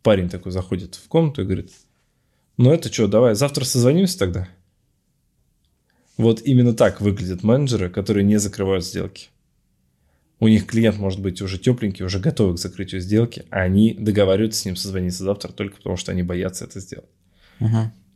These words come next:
Speaker 1: Единственная фраза, которую надо запомнить для закрытия сделки, это: «Ну что, берем?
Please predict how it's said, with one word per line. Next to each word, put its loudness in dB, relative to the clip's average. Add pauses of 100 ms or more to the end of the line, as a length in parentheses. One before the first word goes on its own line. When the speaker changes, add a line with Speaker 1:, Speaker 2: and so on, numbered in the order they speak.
Speaker 1:
Единственная 2
фраза, 2
которую -6
надо -2
запомнить -4
для -12
закрытия -8
сделки, -4
это: -14
«Ну -8
что, -2
берем? -4